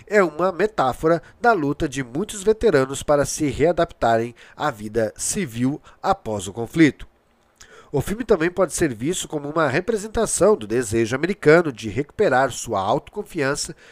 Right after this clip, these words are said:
e posição de liderança após o trauma de guerra. A imagem de Rambo, um herói americano, lutando contra adversários estrangeiros e internos, pode ser vista como uma tentativa de restaurar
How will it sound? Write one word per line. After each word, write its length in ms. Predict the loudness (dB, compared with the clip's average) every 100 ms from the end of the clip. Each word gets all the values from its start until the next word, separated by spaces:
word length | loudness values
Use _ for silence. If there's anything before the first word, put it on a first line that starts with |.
| -20 _
e 100 | -10
posição 640 | -6 2 2 2 -2 0 0
de 120 | -2
liderança 600 | 0 4 6 6 2 -2
após 340 | -4 0 0 0
o 60 |
trauma 440 | -4 2 2 2 -6
de 120 | -4
guerra. 400 | 4 4 4 -4 _ _ -20 -20 -20 _ -20 -20 _
A 180 | -4 -2
imagem 480 | 2 4 4 2 0
de 140 | -4
Rambo, 440 | 0 2 0 -2 -6
um 180 | -4 2
herói 380 | 6 8 8
americano, 600 | 4 -2 -4 2 4 4 -4 _ _ -20 -6
lutando 640 | -6 0 4 4 4 -4
contra 480 | -8 -4 0 0 -2 _
adversários 960 | -6 -6 -2 0 0 2 4 4 0
estrangeiros 920 | -8 -4 -2 -2 2 4 4 0 -10 -10
e 160 | -10 -10
internos, 720 | 2 8 8 8 2 -8 -10 -20 2
pode 240 | 6 6
ser 200 | 4 -4 -2
vista 360 | -4 -4 -4
como 340 | 0 0 0 -2
uma 220 | 0 0
tentativa 720 | -2 -4 -4 -4 -6 -2 -2
de 140 | -2
restaurar 720 | -4 -4 -4 -4 2 4 2